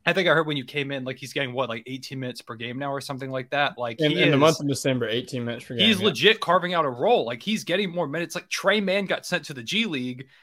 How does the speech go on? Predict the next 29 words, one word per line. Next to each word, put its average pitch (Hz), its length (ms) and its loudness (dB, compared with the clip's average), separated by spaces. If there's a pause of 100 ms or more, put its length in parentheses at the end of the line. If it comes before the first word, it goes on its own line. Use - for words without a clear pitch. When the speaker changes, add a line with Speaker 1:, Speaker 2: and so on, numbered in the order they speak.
Speaker 1:
because 139 520 0
he 156 140 -6
hasn't 151 280 0
been 131 160 -6
so - 160 -8 (100)
great 185 300 -2
so 127 180 -6
far 123 240 -6
this 113 180 -12
season. 127 540 -6 (260)
And 131 80 -8
Speaker 2:
Mm-hmm. 151 80 0
Speaker 1:
Isaiah 151 280 0
Joe 165 260 2
is 143 80 -4
doing 143 220 -6
a 127 40 -4
lot 131 220 -2
of 151 60 -4
the 139 80 -8
similar 143 260 -10
stuff - 280 -6
we've 127 120 -12
been 120 160 -12
looking 147 260 -6
for 131 260 -8
from 110 180 -16
Tre 113 240 -8
Mann. 135 420 -2